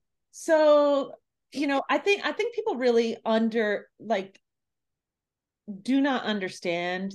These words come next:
the impact of closing small businesses and how just, like,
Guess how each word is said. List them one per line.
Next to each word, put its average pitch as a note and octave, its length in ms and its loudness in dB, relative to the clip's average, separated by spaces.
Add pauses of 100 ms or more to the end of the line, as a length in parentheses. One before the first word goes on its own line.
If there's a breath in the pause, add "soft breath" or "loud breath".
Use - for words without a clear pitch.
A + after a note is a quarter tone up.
the - 240 -12
impact A3 720 -2
of - 160 -6
closing F#3 520 -4
small E3 360 -4
businesses F#3+ 760 -6
and E3+ 120 -6
how E3+ 280 -4
just, E3 260 -10
like, D3+ 220 -2